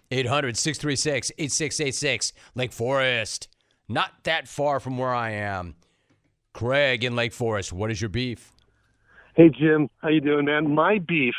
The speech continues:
Speaker 2: I, I'm out here in, I work in Santa Margarita, and I'm in charge of ten truck drivers who all choose to use their personal cell phone for means of communication.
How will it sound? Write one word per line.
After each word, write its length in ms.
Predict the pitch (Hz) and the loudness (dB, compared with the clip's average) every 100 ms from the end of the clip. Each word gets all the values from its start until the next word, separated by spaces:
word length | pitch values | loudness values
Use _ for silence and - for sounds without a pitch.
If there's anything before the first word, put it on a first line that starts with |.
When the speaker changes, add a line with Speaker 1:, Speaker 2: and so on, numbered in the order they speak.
| - | 2
Speaker 2:
I, 200 | 170 185 | 4 4
I'm 340 | 180 185 180 - | 4 2 2 2
out 160 | 160 | 2
here 200 | 143 156 | 4 6
in, 120 | 135 113 - - - - | 4 2 -10 -16 -12 0
I 80 | 151 | 6
work 240 | 180 190 | 6 6
in 80 | 165 - | 2 4
Santa 180 | 170 | 4
Margarita, 580 | 156 151 139 143 156 151 - | 6 6 6 6 6 4 4
and 160 | 139 | 4
I'm 240 | 139 160 170 | 6 4 4
in 120 | 151 | 2
charge 260 | - 143 123 | 4 2 2
of 100 | 117 - | -2 -2
ten 220 | - 180 180 | 2 2 4
truck 220 | 160 139 | 2 2
drivers 400 | - 123 117 120 - - - | 4 4 4 2 -2 -20 6
who 160 | 185 175 | 8 8
all 280 | 190 208 226 - | 6 4 4 6
choose 220 | 202 190 - | 6 6 6
to 60 | |
use 240 | 170 180 156 | 6 6 6
their 120 | 156 - | 0 2
personal 460 | 190 202 - 185 - | 2 4 4 2 2
cell 240 | 190 175 165 | 2 2 2
phone 220 | 147 143 - | 2 2 2
for 80 | |
means 320 | 139 151 170 147 | 4 6 4 2
of 60 | - | -4
communication. 760 | 170 165 135 - 160 - 247 | 0 2 2 2 2 2 0